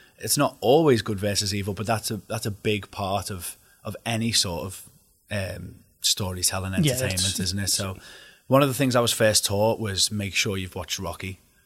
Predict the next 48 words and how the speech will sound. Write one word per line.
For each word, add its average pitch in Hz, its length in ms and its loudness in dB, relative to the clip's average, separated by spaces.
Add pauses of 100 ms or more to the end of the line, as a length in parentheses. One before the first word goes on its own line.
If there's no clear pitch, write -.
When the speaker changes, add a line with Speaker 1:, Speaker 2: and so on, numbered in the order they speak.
(440)
Speaker 1:
If 113 140 -6
you 123 80 2
haven't, 90 400 -2
I 90 40 -6
mean, 90 140 -6
I 82 60 -6
don't 82 140 -10
know 85 80 -8
where 87 100 -6
you've 87 160 -10
been 92 200 -6
living, 95 280 -4
but 90 320 -4
<laughs> - 280 -2
Speaker 2:
Yeah. 147 100 6 (200)
Speaker 1:
uh, 120 40 4 (120)
if 104 100 -4
you 120 80 4
watch 120 320 4
Rocky, 113 280 2
that's 104 180 -2
the 104 120 -4
ultimate 98 380 -4
underdog 101 480 -2
story, 104 460 0
isn't 110 160 0
it? 98 120 -2
And 95 140 -4 (420)
where 107 220 4
I 110 180 4
first 120 300 2
started 110 320 0
training, 127 480 2 (280)
that 87 140 -2
was 101 120 -4
one 107 160 -2
of 92 120 -4
the 98 500 -2
first 101 380 -4
analogies 98 540 -4
we 98 80 -4
were 87 100 -10
told. 90 420 -6 (300)
Watch 107 360 -2
Rocky 95 360 -6
and 98 160 -6
you'll 98 160 -4
understand, 92 800 -2